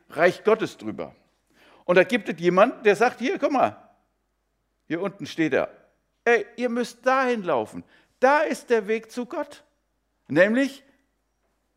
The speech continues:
diese schmale Türe. Und wenn man durch diese schmale Türe durchgeht, was kann man denn nicht mitnehmen? Guck mal, was steht denn hier?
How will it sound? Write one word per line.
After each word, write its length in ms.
diese 280
schmale 640
Türe. 460
Und 140
wenn 100
man 120
durch 140
diese 220
schmale 380
Türe 260
durchgeht, 600
was 200
kann 120
man 120
denn 140
nicht 180
mitnehmen? 600
Guck 200
mal, 140
was 80
steht 180
denn 120
hier? 220